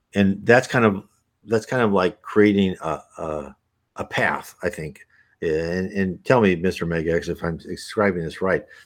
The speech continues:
Just describe a little bit different than you are as what the meaning is, is things and they fin-, and just say, "Okay, I'm gonna let them escape from my body. And I'm, I, you know, I, I accept what they are, but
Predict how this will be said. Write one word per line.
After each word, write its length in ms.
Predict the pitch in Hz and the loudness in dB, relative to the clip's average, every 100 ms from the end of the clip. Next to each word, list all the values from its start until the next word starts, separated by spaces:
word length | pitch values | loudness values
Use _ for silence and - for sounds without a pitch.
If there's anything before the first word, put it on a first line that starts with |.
| - | -2
Just 300 | 107 - 92 | -2 -2 0
describe 400 | 113 113 156 127 | 0 4 6 8
a 20 | |
little 120 | 120 | 8
bit 100 | 107 | 6
different 280 | 101 101 92 | 4 4 0
than 120 | 87 | 0
you 180 | 92 90 | 2 2
are 300 | 80 82 76 82 80 | 2 0 -2 -6 -6
as 140 | 78 - | -6 -12
what 180 | 87 85 | -10 -8
the 100 | 80 | -6
meaning 280 | 80 82 73 | -6 -8 -6
is, 180 | 78 - - - - | -8 -10 -20 -20 0
is 240 | 90 85 - _ | 4 4 4 _
things 160 | - 131 | 6 8
and 100 | 120 | 10
they 100 | 110 | 10
fin-, 200 | 107 101 | 10 6
and 220 | 90 92 | 4 2
just 320 | 92 82 - | 0 -4 -6
say, 220 | - 95 92 | 0 6 6
"Okay, 380 | 95 78 80 - _ _ | 6 4 2 0 _ _
I'm 80 | 92 | -2
gonna 140 | 90 | 4
let 200 | 87 90 | 6 4
them 140 | 98 82 | 2 -2
escape 380 | - - 90 | -4 -2 -4
from 160 | - 85 | -2 -4
my 160 | 78 78 | -4 -4
body. 580 | 73 73 64 65 80 - _ _ _ _ _ _ _ _ _ _ _ | -2 -2 -2 -8 -10 -14 _ _ _ _ _ _ _ _ _ _ _
And 640 | 92 90 90 87 87 82 - _ _ _ _ _ | 2 4 6 4 4 0 -6 _ _ _ _ _
I'm, 400 | 87 85 82 - - | 0 0 -2 -6 -8
I, 160 | 82 82 | -4 -2
you 160 | 92 | 0
know, 280 | 80 78 - _ _ | 0 -2 -4 _ _
I, 220 | 87 82 73 _ | -2 -2 -2 _
I 140 | 87 85 - | -4 -4 -4
accept 380 | 92 - 139 139 | -4 6 6 6
what 120 | 117 | 4
they 140 | 104 | 8
are, 420 | 85 80 78 78 - _ _ _ | 10 8 4 2 -8 _ _ _
but 220 | 92 87 | 2 2